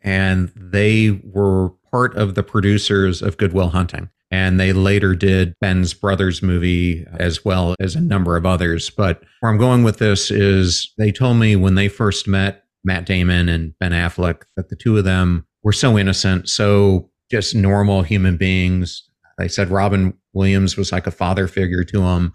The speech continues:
Uh, the stories are just fantastic. But I remember asking Meg, "Now that you've known these guys for decades, how have they changed?" And she goes, "Well, one of them has stayed down to earth and the other hasn't."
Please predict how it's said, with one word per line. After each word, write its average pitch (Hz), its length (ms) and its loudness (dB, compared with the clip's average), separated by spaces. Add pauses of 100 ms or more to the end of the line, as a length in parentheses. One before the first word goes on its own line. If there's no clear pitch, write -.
(140)
Uh, - 220 -4
the 101 80 -2
stories 104 480 2
are 98 60 0
just 90 220 -2
fantastic. 87 760 -4 (100)
But 87 120 -4
I 87 280 -2 (420)
remember 104 380 2
asking 95 580 0
Meg, 90 560 -2 (1200)
"Now 107 220 0
that 110 160 0
you've 92 120 0
known 101 220 2
these 92 180 0
guys 87 380 -2
for 82 420 -4
decades, 82 640 -4 (600)
how 117 140 0
have 104 120 0
they 87 160 0
changed?" 90 560 -2
And 87 160 -6
she - 160 -8
goes, 90 460 -2
"Well, 110 380 -2 (240)
one 107 180 0
of 110 80 0
them 110 120 2
has 104 140 2
stayed 95 460 -2 (260)
down 92 220 -2
to 92 60 -4
earth 90 280 -2
and 90 140 -4
the 87 100 -2
other 80 200 -4
hasn't." 80 380 -8